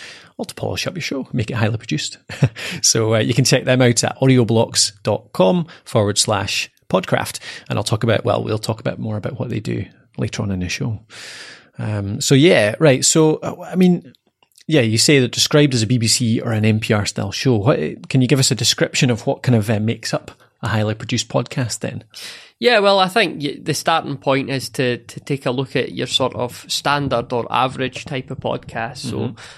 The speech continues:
Speaker 2: like, so what we are doing now, we've got some intro music, we've got a co-hosted discussion, and then we'll go to some outro music. It's
Speaker 1: Yeah.
Speaker 2: very basic.
Speaker 1: Yeah, yeah.
Speaker 2: Um, you could repeat that formula whether you're doing location interviews, Skype interviews, or a monologue.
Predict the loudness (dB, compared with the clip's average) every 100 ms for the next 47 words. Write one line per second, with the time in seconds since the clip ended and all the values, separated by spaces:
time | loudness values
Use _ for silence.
0 | -2 -2 0 -4 0 0 0 -2 0 0
1 | 0 0 2 2 2 -2 -4 -6 -4 -4
2 | -4 -4 -2 -2 0 0 -2 -4 -10 -8
3 | -8 -8 -4 -4 -2 -4 -6 -6 -8 -6
4 | -8 -4 -4 -4 -8 -10 -12 -10 -4 -4
5 | -4 -6 -6 -10 -8 -12 -8 -10 -8 -12
6 | -14 -14 -12 -12 -10 -6 -2 -2 -4 -6
7 | -8 -6 -6 -4 -8 -8 -16 -12 -6 -2
8 | -2 -2 -4 -6 -6 -6 -6 -6 -4 -4
9 | -6 -4 -4 -2 -4 0 0 0 -2 -2
10 | -6 -6 -6 -4 -4 -6 -8 -10 -6 -4
11 | -4 -4 -6 -6 -8 -6 -4 -4 0 0
12 | 0 -4 -6 -8 -6 -6 -4 -8 -6 -6
13 | -2 2 4 4 0 -2 -4